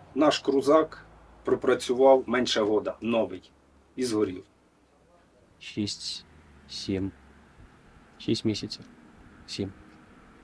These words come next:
Speaker 1: Коротше, дороги, все роблять своє. Машини сипляться.
Speaker 2: Якщо чогось не вистачає зараз, його не вистачатиме потім.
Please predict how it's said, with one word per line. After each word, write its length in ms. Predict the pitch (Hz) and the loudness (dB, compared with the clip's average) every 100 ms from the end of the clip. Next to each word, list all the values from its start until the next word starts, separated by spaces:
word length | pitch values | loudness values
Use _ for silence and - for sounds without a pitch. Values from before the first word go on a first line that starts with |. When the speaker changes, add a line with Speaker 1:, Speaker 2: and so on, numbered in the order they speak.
| - - - | -20 -20 -10
Speaker 1:
Коротше, 280 | 127 143 135 | -6 -6 -4
дороги, 480 | 117 139 151 139 131 - - - - - - - - - | 0 2 2 -2 -6 -12 -20 -20 -20 -20 -20 -20 -20 -20
все 280 | - - 117 - - - | -8 -2 -2 -4 -20 -10
роблять 540 | 107 113 104 95 - - | -6 -4 -6 -10 -14 -16
своє. 380 | 104 101 92 - - - - - _ - - - - - - - - - | -8 -8 -8 -16 -20 -20 -20 -20 _ -20 -20 -20 -20 -20 -20 -20 -20 -12
Машини 460 | 107 143 139 127 - - - - - - | -2 0 2 0 -10 -20 -20 -20 -20 -16
сипляться. 540 | - 101 - 85 - - - - - - - - - - - - - - - - - - - - - | -8 -8 -8 -20 -20 -20 -20 -20 -20 -20 -20 -20 -20 -20 -20 -20 -20 -20 -20 -20 -20 -20 -20 -20 -8
Speaker 2:
Якщо 380 | 151 147 180 175 | -6 -2 0 0
чогось 460 | - 170 170 165 | 2 2 2 0
не 100 | 156 | -2
вистачає 600 | 151 156 - 147 151 143 | -2 -2 -4 -6 -2 -2
зараз, 460 | 139 165 190 190 - | 0 2 2 2 -2
його 260 | 151 147 151 | -4 -2 -2
не 100 | 143 | -2
вистачатиме 680 | 135 - 135 147 131 131 127 | -6 -8 -6 -6 -4 -6 -6
потім. 380 | - 123 - 110 | -4 -6 -6 -14